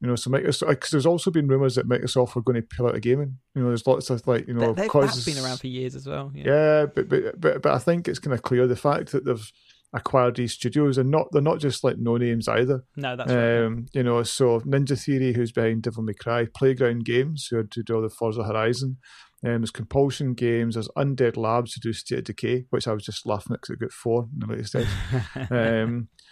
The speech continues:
Speaker 1: and also kind of formed a new studio called The Initiative. Um,
Speaker 2: Yeah.
Speaker 1: and it's, and it, and again, it's all, you know, big names in it. If you look at what they now hold from a studio perspective,
Speaker 2: Yeah,
Speaker 1: it
Speaker 2: they've, they've, they're holding
Speaker 1: feels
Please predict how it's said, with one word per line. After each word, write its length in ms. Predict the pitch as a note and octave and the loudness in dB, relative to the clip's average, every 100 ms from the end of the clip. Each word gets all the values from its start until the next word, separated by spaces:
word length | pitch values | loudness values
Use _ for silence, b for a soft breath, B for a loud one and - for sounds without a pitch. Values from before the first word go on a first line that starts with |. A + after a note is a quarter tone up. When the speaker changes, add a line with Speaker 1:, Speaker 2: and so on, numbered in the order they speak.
| B - | B 2
Speaker 1:
and 200 | D#3 C#3+ | 4 6
also 420 | C#3+ D3 - C#3 | 4 4 4 2
kind 180 | B2+ C3+ | 2 0
of 120 | B2 | 0
formed 340 | - C3+ B2+ | 4 4 4
a 80 | B2 | 2
new 340 | A#2+ B2 C3 C#3 | 2 2 2 2
studio 560 | - - D#3 C#3 B2+ - | -2 -2 0 2 0 -2
called 260 | - A#2+ A#2 | 0 0 2
The 60 | |
Initiative. 680 | A2+ A#2 C#3+ - C#3 - _ _ _ | 0 0 -4 -6 -8 -8 _ _ _
Um, 340 | B2 A2+ A2+ A2+ | -2 0 0 -2
Speaker 2:
Yeah. 80 | G#2+ - | -4 -4
Speaker 1:
and 120 | B2 | -4
it's, 180 | A#2+ - | -4 -6
and 120 | - B2 | -2 -2
it, 200 | - - | -2 -6
and 180 | B2+ - | -8 -6
again, 300 | A#2+ B2 C3 | -6 0 2
it's 160 | C3 B2 | 2 2
all, 260 | C3+ C3 A#2 | 2 2 0
you 120 | - A#2 | -6 -4
know, 160 | A2+ - | -4 -2
big 200 | B2 A#2+ | -2 0
names 320 | A#2 C3 C#3 | -2 0 0
in 80 | D3 | -2
it. 100 | - B B | -4 B B
If 140 | - - | -6 -2
you 80 | |
look 220 | C#3 E3+ - | 0 2 0
at 80 | |
what 240 | C3+ C#3+ - | 4 2 4
they 140 | B2+ | 0
now 240 | B2 B2 A#2+ | 2 0 0
hold 480 | - A2+ B2 B2+ A2+ | -2 2 2 2 -4
from 180 | A#2+ | -8
a 60 | A2 | -8
studio 300 | - B2+ C#3+ | -6 -4 -2
perspective, 600 | C#3+ C#3+ - C#3+ - C3+ B2 _ _ _ _ _ - - - | -4 -6 -2 -2 -4 -10 -12 _ _ _ _ _ -20 -20 -4
Speaker 2:
Yeah, 80 | D#3 | -2
Speaker 1:
it 60 | |
Speaker 2:
they've, 140 | D3 D#3 | 0 2
they've, 300 | E3 E3 D#3 | 4 4 2
they're 120 | - | -2
holding 220 | C#3 - | -2 -4
Speaker 1:
feels 160 | D#3 - | -4 -8